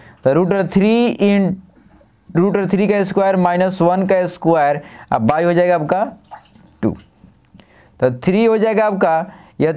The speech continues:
तीन हो जाएगा माइनस वन और by टू, तो मेरे दोस्त क्या हो जाएगा, थ्री into टू और by टू हो जाएगा आपका, यह थ्री हो जाएगा।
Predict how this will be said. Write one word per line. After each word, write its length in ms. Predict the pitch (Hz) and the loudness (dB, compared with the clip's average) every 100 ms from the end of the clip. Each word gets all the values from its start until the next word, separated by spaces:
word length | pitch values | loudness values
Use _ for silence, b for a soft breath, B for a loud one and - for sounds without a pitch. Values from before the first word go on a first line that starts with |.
| 156 | -4
तीन 200 | 196 214 | -2 0
हो 100 | 220 | 2
जाएगा 320 | 208 214 208 | 2 0 0
माइनस 440 | 190 190 190 190 190 | 0 0 0 0 0
वन 440 | 180 196 165 175 - B B - | 2 2 0 -2 -6 B B -6
और 160 | 127 | 0
by 440 | 131 160 175 156 - | 0 0 -2 -4 -2
टू, 420 | 196 165 170 180 B - | 0 2 0 -4 B -2
तो 60 | |
मेरे 160 | 156 165 | 0 0
दोस्त 240 | 175 175 | 0 -2
क्या 140 | - 180 | -2 0
हो 80 | |
जाएगा, 300 | 185 196 185 170 | 2 2 0 -2
थ्री 280 | 180 196 214 208 | 0 0 2 2
into 380 | 196 190 185 170 - | 0 0 -2 -2 -2
टू 420 | 190 190 180 196 B B 139 | 0 0 0 -2 B B -4
और 140 | 139 | 0
by 160 | 160 175 160 - | 0 0 -2 -2
टू 360 | 190 135 95 b b b b _ _ - | 0 0 -4 b b b b _ _ -4
हो 80 | 143 | -2
जाएगा 240 | 170 190 | 0 0
आपका, 300 | 175 170 208 - | 0 0 -4 -2
यह 140 | 185 180 180 | 0 0 -2
थ्री 180 | 175 160 | 0 2
हो 120 | 135 | 2
जाएगा। 380 | 107 95 80 104 | 2 2 0 -8